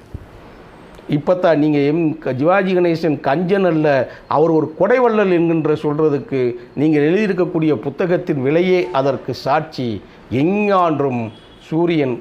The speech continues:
சூரியன் தான், அதுல மாற்று கருத்தே இல்லை. குண்டுமணி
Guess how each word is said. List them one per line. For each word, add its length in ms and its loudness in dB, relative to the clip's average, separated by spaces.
சூரியன் 540 0
தான், 180 -4
அதுல 260 -2
மாற்று 340 -2
கருத்தே 400 -4
இல்லை. 180 -12
குண்டுமணி 460 -2